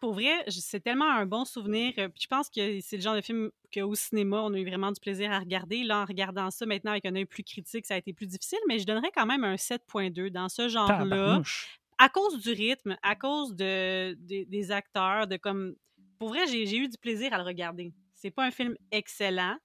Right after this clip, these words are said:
Speaker 1: mais j'ai eu du plaisir à le regarder. Le, le bout de la fourche, le bout, euh, à, à, qui ressemble un peu à Destination Ultime, il y a comme certains moments qui sont assez forts pour me rattraper, même si l'ensemble puis la fin me laisse tomber, mais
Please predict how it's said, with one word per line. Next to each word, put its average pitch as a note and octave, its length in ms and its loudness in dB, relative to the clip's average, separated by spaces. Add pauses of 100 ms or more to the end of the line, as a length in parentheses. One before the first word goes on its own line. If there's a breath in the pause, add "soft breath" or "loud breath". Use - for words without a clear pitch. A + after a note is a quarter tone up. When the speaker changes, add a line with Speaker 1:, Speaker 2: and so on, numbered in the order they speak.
(140)
Speaker 1:
mais A3 140 -2
j'ai B3 160 -2
eu B3+ 40 -2
du A#3+ 100 -8
plaisir F3+ 340 -8 (680)
à F3+ 80 -8
le F3+ 40 -8
regarder. F#3 380 -2
Le, G#3 260 0
le G#3+ 160 0
bout C4 160 0
de B3 120 0
la G3+ 140 4
fourche, - 480 -6
le G#3 120 0
bout, A#3+ 300 -4
euh, G#3 140 0 (440 loud breath)
à, G3 80 0
à, F#3+ 200 -4 (220)
qui A#3 80 -2
ressemble A#3+ 240 0
un G#3+ 40 -2
peu A#3+ 100 -2
à A3+ 40 -2
Destination G#3+ 520 -2
Ultime, C4+ 240 -4
il A3 80 -8
y - 20 0
a G#3 60 -2 (100)
comme A#3 160 -4
certains D#4+ 360 -2
moments B3+ 260 0
qui - 120 -12
sont A3+ 280 -6
assez B3+ 300 2
forts A#3 380 2
pour G3+ 160 -6
me G3 160 0
rattraper, A3+ 520 -2
même G#3+ 180 -4
si - 200 -10
l'ensemble G3+ 520 -2
puis G3 120 -8
la F3+ 120 2
fin G3+ 320 -2
me F#3+ 160 -6
laisse F3+ 260 -6
tomber, F#3 380 -4
mais G3 200 -4